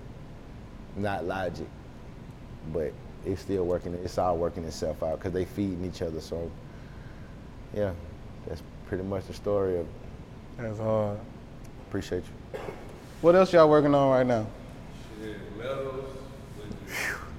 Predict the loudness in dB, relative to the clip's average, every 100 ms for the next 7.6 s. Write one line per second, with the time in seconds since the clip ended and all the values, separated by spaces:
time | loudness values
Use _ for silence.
0 | -2 2 2 2 0 -4 -6 -8 -8 -8
1 | -8 -8 -8 -8 -8 -8 -10 -12 -12 -12
2 | -12 -14 -12 -10 -8 -10 -10 -12 -10 -10
3 | -10 -10 -10 -10 -10 -10 -10 -10 -10 -12
4 | -14 -14 -14 -12 -12 -10 -12 -10 -10 -10
5 | -10 -8 -6 -6 -6 -6 -6 -6 -10 -10
6 | -10 -10 -10 -10 -10 -10 -10 -10 -10 -10
7 | -10 -10 -12 -12 -12